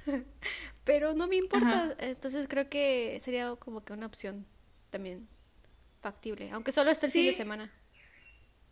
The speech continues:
Speaker 1: O dos días.
Speaker 2: Bueno, podemos tratar
Speaker 1: Voy a investigar.
Speaker 2: si querían venir
Speaker 1: Ujú.
Speaker 2: Mauricio y Manuel también a visitar el fin de semana.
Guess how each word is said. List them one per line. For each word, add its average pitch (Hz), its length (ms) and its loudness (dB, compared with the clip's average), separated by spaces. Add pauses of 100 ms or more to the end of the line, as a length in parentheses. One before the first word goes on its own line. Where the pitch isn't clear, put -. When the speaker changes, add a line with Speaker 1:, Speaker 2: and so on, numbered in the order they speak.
(240)
Speaker 1:
O 262 160 0
dos 311 220 -2
días. 269 400 -6 (380)
Speaker 2:
Bueno, 320 220 4 (840)
podemos 311 400 4
tratar 277 480 2
Speaker 1:
Voy 294 80 4
a 339 60 4
investigar. 247 520 4
Speaker 2:
si 269 60 4
querían 269 480 2
venir 247 680 2
Speaker 1:
Ujú. 277 220 -4 (680)
Speaker 2:
Mauricio 240 680 2
y 208 480 -2
Manuel 220 560 -2
también 226 340 -2
a 233 60 -2
visitar 214 640 -4 (1120)
el 220 100 -4
fin 220 180 -4
de 214 120 -6
semana. 247 560 -6